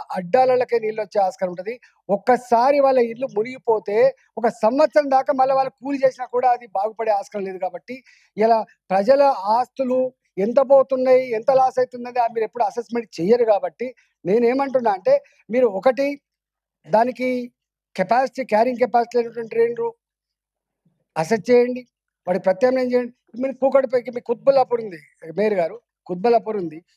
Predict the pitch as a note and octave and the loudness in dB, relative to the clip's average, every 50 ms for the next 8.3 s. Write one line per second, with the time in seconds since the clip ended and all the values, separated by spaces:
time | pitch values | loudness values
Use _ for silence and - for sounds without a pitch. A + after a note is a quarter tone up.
0 | _ - F3 G3+ B3+ B3 C4+ B3+ A#3+ - - E3+ E3 G3 G#3+ A#3 A#3+ A3 G#3 G3 | _ -6 -4 -4 -2 0 0 0 0 0 -2 -2 0 0 -2 0 -2 -4 -4 -6
1 | F#3+ E3 F3+ F3 F#3+ A3 A#3+ _ _ _ _ _ _ _ - G3 A#3+ A#3+ A#3+ - | -12 -12 -14 -14 -14 -14 -18 _ _ _ _ _ _ _ 0 0 0 0 -2 -8
2 | _ _ - G#3 A#3+ C#4 C#4 C4+ A#3+ A3+ A3+ A#3+ A#3+ C4 C#4 C#4 C#4 C#4 C#4 C4+ | _ _ -2 2 4 4 4 4 4 2 0 0 2 2 2 2 0 0 2 2
3 | C4+ C4+ C4+ C4+ - - A#3+ A#3+ B3 C4+ C#4 C4+ C4+ C4 C4 B3+ B3 A3 G#3+ B3 | 2 2 0 -4 -6 -6 -4 -2 0 -2 -2 -2 0 0 0 0 0 -2 -14 -16
4 | B3+ - - B3 C4 C4+ C#4 - - E4+ A#3 A#3+ - - C4 B3+ A#3+ A#3 C4 B3+ | -10 -4 0 2 2 2 0 0 -2 -2 -2 0 0 -2 -2 -2 -2 -4 -6 -6
5 | C4 B3+ B3 G3 F3 - _ _ _ _ _ _ - - - - E3+ G3 A#3 B3 | -6 -8 -8 -8 -10 -10 _ _ _ _ _ _ -20 -10 -4 -2 -2 0 2 4
6 | C#4 C#4 C#4+ C#4+ C#4+ - - C#4+ C#4 C#4+ C4+ B3+ C4 C4+ C4+ C4 C4 B3+ C4 B3+ | 4 6 6 4 4 2 0 0 2 2 2 2 2 0 0 2 4 4 2 2
7 | - C4 B3+ B3+ C4 B3+ - B3+ B3 A#3+ - B3 A#3 A3 - G3+ A#3 A#3 A#3 A3 | -2 -4 -2 -2 0 0 0 -2 -2 -2 -4 -4 -4 -4 -4 -2 -2 0 0 -2
8 | G3+ F3+ F3+ E3 D#3 _ | -4 -6 -6 -8 -8 _